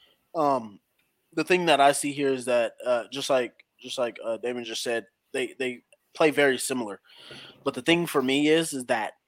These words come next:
Alec has speed. And, and that's what makes the diff-, the biggest difference in the world to me. Like, if you go back and look at the early Reggie and Marvin days, Reggie had speed that you really didn't see coming around, like, in the Super Bowl years that we had,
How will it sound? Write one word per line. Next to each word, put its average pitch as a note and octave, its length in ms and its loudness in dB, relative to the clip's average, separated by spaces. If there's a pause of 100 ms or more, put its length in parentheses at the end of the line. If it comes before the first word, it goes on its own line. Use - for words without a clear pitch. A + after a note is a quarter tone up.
(180)
Alec D#3+ 280 6
has C3 320 0
speed. - 560 -6 (580)
And, B2 140 -10
and B2 200 -8
that's E3 280 4
what D#3 240 2
makes C#3 220 -4
the A2+ 120 -12
diff-, - 300 -8
the A2+ 60 -8
biggest C#3 360 -4
difference C3+ 340 -4
in A#2 60 -14
the A2+ 80 -10
world A#2+ 280 -6
to C#3 100 -10
me. C3+ 120 -4
Like, A2+ 240 -8
if - 140 -16
you F#3 100 -14
go D3+ 160 2
back B2+ 240 2
and A#2+ 120 -16
look A#2+ 140 -10
at B2 80 -18
the A2 80 -14
early B2+ 380 -8 (420)
Reggie C3 320 -2
and A2+ 100 -6
Marvin A#2+ 300 0
days, C3 300 -2 (340)
Reggie A4 300 4
had - 220 6
speed C3+ 400 -6 (600)
that C3 260 2
you D3 100 -10
really F3 280 -2
didn't C#3+ 400 -2
see D3 600 2
coming C3 460 -2 (100)
around, C3 480 2
like, A#2 280 -6
in A#2+ 100 -10
the A2+ 80 -10
Super B2+ 300 -6
Bowl A2+ 520 -4
years A#2 480 -8
that A2+ 160 -2
we G#2+ 140 -10
had, A2+ 480 -2